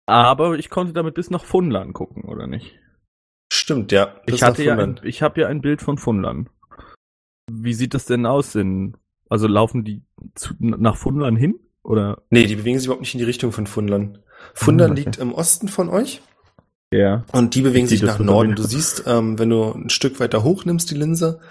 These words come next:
Speaker 2: dass
Speaker 1: Aha.
Speaker 2: das Gebiet, auf das sich zubewegen, sehr felsig ist, so
Speaker 1: Ah.
Speaker 2: schluchtenmäßig große Felsbrocken, die herumliegen, sehr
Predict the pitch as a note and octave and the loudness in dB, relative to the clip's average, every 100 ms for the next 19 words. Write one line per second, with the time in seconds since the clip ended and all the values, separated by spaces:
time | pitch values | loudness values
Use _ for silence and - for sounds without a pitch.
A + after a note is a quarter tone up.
0 | - - - _ B2+ B2 D3 F3 B2 C3+ | -20 -20 -20 _ 4 6 4 2 -2 -2
1 | E3 D#3+ D3 C3+ C3+ - D#3+ D3 B2+ B2+ | 0 0 0 -2 -2 -2 -2 -4 0 2
2 | B2+ B2 - _ _ _ A#2+ A#2+ A#2 A2+ | 2 -2 -6 _ _ _ 2 4 6 4
3 | A2+ A2+ - - - A#2+ A#2 B2 A2+ - | 0 -4 -8 -6 -2 4 4 2 -4 -6
4 | F#2 - A2 G2 G2+ _ _ _ _ _ | -6 -6 -4 -6 -8 _ _ _ _ _
5 | _ _ _ - A2 A2+ B2+ A2+ G#2+ B2+ | _ _ _ 0 2 4 4 2 0 0
6 | A#2+ A#2 A#2+ A#2+ A2 - _ _ _ - | 2 2 0 -4 -6 -10 _ _ _ -4
7 | - B2 A2+ B2 B2+ - - A#2 B2+ A#2 | -2 -2 2 4 4 0 -4 -4 -2 -2
8 | A2+ G#2+ A#2 A#2 A2+ A2+ A2+ A2+ A#2 C3 | 0 0 0 2 0 0 0 -2 -6 -6
9 | A2+ A2 G#2+ G#2+ G2+ - | 2 4 4 4 0 -10